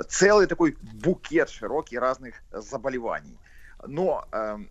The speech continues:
я хочу сказать, что лечение опорно-двигательного аппарата — это, с одной стороны, как бы очень просто, а с другой — нет. Просто потому, что в России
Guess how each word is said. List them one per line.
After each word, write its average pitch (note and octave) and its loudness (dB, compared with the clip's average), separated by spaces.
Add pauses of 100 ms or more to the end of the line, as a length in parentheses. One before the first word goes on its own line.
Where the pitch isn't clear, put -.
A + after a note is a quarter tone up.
я B2 -2
хочу - -10
сказать, G3 0
что B2 -4
лечение C3 -2
опорно-двигательного B2 2
аппарата — C#3 4
это, A2+ 0
с - -8
одной D3 -4
стороны, C3+ 0 (260)
как B2 -2
бы C3+ 2
очень D#3+ 0
просто, G3 2 (160)
а B2+ 0
с - -12
другой — D3+ -2 (220)
нет. A2 -6 (760)
Просто G3 2
потому, F#3 -8
что B2 -2
в G#2 -12
России C3 -6